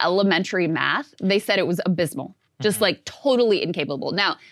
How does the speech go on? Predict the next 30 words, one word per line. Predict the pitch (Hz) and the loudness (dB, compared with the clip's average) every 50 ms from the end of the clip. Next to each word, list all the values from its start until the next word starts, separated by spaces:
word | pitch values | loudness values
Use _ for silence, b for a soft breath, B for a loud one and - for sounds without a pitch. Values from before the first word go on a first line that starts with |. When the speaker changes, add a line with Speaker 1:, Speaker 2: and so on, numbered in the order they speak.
| B B - | B B -2
Speaker 1:
that | 277 302 294 | -2 0 2
seems | 349 311 302 285 | 2 2 2 2
like | 226 247 254 | 2 0 0
the | 226 233 | -2 -2
sort | - 233 220 214 | 0 0 2 0
of | 202 196 | 0 0
thing | - 208 196 196 202 196 | 0 -2 -2 0 0 0
that | 175 160 147 | 0 0 0
maybe | 175 185 180 180 180 | 0 0 0 0 0
even | - - 180 165 175 170 | 0 0 -2 -2 -2 -2
in | 156 156 | -2 -2
the | 151 | -2
next | 143 135 160 - - - 170 | -2 -4 -6 -8 -10 -6 -6
iteration, | 175 165 160 165 151 165 - - 180 170 | -4 -2 -2 -2 -2 -4 -4 -6 -6 -4
they're | 160 156 | -4 -2
gonna | 156 156 156 | -2 -4 -6
be | 131 147 143 | -4 -4 -4
able | 143 - 139 | -6 -6 -8
to | - 151 | -12 -12
fix. | - - - - - - - | -10 -10 -12 -12 -12 -16 -14
But | - - 180 165 - - _ b b b b b b b b b b b b | -6 -2 -2 -2 -2 -4 _ b b b b b b b b b b b b
I | 277 | 0
do | 269 330 370 392 | 2 2 2 2
think | 403 370 359 415 | 4 4 2 2
it's | - - | 2 0
a | 320 | 0
long | 277 240 202 185 196 196 202 208 196 185 170 | 2 2 2 2 2 2 2 0 0 0 0
way | 160 160 160 156 156 156 156 160 165 - _ _ - | 2 2 2 2 2 2 0 -2 -4 -6 _ _ -10
to | - - 190 | -4 -2 -2
go | 156 - 175 151 147 139 143 135 - - - - | 0 2 2 2 2 2 0 -2 -2 -6 -8 -8